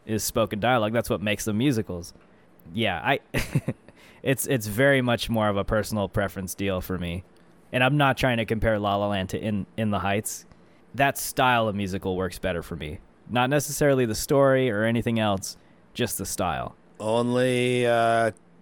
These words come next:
Speaker 2: Trey Parker and Matt Stone musicals work for me.
Speaker 1: <laughs>
Speaker 2: The
Speaker 1: Book of
Speaker 2: South
Speaker 1: Mormon.
Speaker 2: Park guys.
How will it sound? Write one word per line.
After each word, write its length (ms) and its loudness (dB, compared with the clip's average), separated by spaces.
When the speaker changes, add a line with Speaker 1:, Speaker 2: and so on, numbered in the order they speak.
Speaker 2:
Trey 720 2
Parker 440 0
and 160 0
Matt 260 0
Stone 640 0
musicals 640 -2
work 220 -2
for 180 -8
me. 340 -6
Speaker 1:
<laughs> 0 -
Speaker 2:
The 100 2
Speaker 1:
Book 100 2
of 60 6
Speaker 2:
South 160 4
Speaker 1:
Mormon. 320 2
Speaker 2:
Park 240 -10
guys. 260 -10